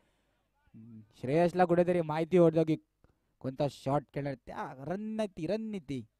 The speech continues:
क्षेत्ररक्षण रचलं होतं, त्या प्रकारे रणनीती रचली होती आणि त्या प्रकारे गोलंदाजी दिसली.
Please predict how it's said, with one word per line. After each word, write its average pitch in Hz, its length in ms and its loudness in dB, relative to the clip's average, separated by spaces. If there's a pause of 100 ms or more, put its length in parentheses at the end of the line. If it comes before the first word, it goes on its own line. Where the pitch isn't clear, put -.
(540)
क्षेत्ररक्षण 147 580 -6
रचलं 156 340 -2
होतं, 156 220 2
त्या 139 200 -8
प्रकारे 143 300 -6
रणनीती 139 360 -8
रचली 170 380 -2
होती 175 300 2 (300)
आणि 113 240 -12
त्या 165 180 -2
प्रकारे 156 360 -4
गोलंदाजी 147 480 -2
दिसली. 180 580 0